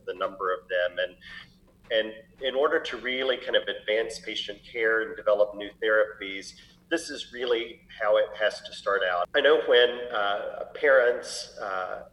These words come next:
have a child or there's a family member diagnosed with a particular genetic condition that, uh, individuals are eager to find a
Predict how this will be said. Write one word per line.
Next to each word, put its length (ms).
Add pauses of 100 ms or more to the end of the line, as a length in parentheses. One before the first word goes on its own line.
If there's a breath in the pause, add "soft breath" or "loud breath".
(200)
have 140
a 60
child 720
or 140
there's 200
a 40
family 420
member 380
diagnosed 680
with 180
a 40
particular 560
genetic 360
condition 480 (540 loud breath)
that, 160 (220)
uh, 200
individuals 680
are 140
eager 340
to 160
find 320
a 60